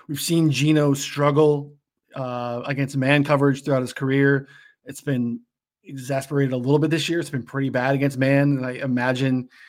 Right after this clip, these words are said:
he has his hands full. Uh, s-, gets a little bit more complicated if there's no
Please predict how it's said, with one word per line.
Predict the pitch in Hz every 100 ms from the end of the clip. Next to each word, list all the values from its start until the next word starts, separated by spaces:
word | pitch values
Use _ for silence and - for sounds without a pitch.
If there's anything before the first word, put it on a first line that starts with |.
| _
he | -
has | 139 117
his | 113
hands | 127 131 -
full. | 147 147 143 -
Uh, | 131
s-, | 120 - -
gets | 175 156
a |
little | 143 143
bit | 143
more | 139 143
complicated | 143 139 135 147 139 135
if | 131 131
there's | 127 123
no | 127 127 123